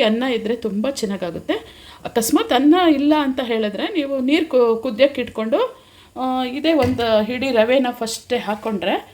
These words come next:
ಆ, ಅದೇನಾಗುತ್ತೆ, ಮ್, ಇದು ಒಂಥರ ಗಂಜಿ ಥರ ಆಗುತ್ತಲ್ಲ, ಆವಾಗ ರವೆ ಹಾಕ್ಕೊಂಡು ಮಗುಚ್ಕೊಂಡು ಕಡುಬು ಮಾಡ್ಬೋದು. ಈಗ ಹೇಗೆ ಮಾಡೋದು ಅಂತ,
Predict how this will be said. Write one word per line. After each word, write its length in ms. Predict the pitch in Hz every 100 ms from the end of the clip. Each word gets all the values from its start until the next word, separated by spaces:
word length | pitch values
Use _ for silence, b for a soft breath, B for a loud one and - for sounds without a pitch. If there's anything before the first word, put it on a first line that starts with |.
| B B B B - 208
ಆ, 20 | 208 202 202 233
ಅದೇನಾಗುತ್ತೆ, 560 | 240 233 214 214 320 - - - -
ಮ್, 340 | 196 190 185 175 175
ಇದು 160 | 170 175 170 170 _ _ _ _ _ _ _ _ _ _ _ _ _ - 226
ಒಂಥರ 200 | 240 240
ಗಂಜಿ 240 | 233 262 294 269
ಥರ 140 | 220 208 190
ಆಗುತ್ತಲ್ಲ, 400 | 208 214 185 180 339 -
ಆವಾಗ 280 | 262 311 294 311
ರವೆ 160 | 226 240
ಹಾಕ್ಕೊಂಡು 320 | 214 - 269 208
ಮಗುಚ್ಕೊಂಡು 480 | 208 226 - 190 - -
ಕಡುಬು 240 | 220 202 180
ಮಾಡ್ಬೋದು. 320 | 165 160 160 - B B B 311
ಈಗ 100 | 302 277
ಹೇಗೆ 200 | 294 262
ಮಾಡೋದು 260 | 240 214 190
ಅಂತ, 120 | 185